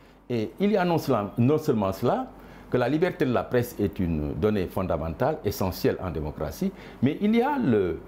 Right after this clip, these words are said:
droit des populations, euh, à l'information. Voyez. Alors, donc cela fait que, même en situation de guerre,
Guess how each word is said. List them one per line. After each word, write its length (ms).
droit 380
des 200
populations, 840
euh, 260
à 100
l'information. 800
Voyez. 200
Alors, 280
donc 240
cela 200
fait 220
que, 340
même 300
en 80
situation 500
de 100
guerre, 300